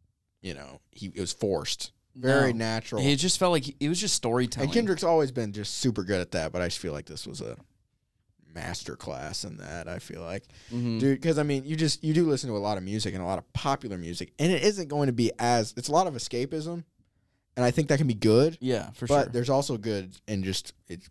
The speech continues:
Speaker 1: ver-, addressing head on your own stuff,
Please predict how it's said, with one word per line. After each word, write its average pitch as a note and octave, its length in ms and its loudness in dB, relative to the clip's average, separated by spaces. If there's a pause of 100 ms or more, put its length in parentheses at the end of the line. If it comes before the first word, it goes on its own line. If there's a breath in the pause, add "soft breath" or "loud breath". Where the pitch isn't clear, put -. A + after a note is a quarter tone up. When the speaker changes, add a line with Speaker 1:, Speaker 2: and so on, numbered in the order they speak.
(100)
Speaker 1:
ver-, F#2 240 -4
addressing G#2+ 520 0
head G2+ 220 -2
on F#2 420 2
your G2+ 220 2
own D3+ 360 2
stuff, C#3+ 720 2